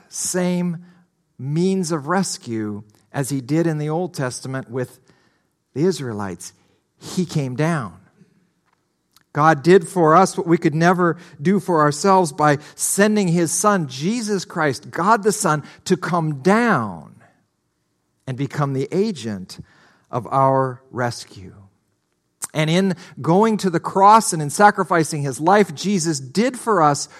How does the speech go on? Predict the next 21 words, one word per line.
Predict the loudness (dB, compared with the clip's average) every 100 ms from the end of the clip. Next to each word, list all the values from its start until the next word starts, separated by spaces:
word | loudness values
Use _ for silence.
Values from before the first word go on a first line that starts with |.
| -20
what | -6 -2
we | 2 0
could | 0 -4
never | -2 0 0 0 -2
do | -4 -2 0 0 -4 -16 -20
for | _ -6 -2 -2
ourselves. | 0 -2 -2 -6 -6 -6 -10 -12 -12 -10 -12 -16 _ _ _ _ _ _ _ _ _
He | -2
didn't | -2 0
rescue | 4 4 4 -2 0 2
us | 2 -2
for | -4 0
our | 0
convenience. | -2 -8 -2 0 0 0 -2 -2
He | 2
didn't | 2 2
rescue | 0 0 0 -4 -2
us | -2 -4
for | -4 0
our | 0
comfort. | -2 -6 -4 -4 -2 0 0 -2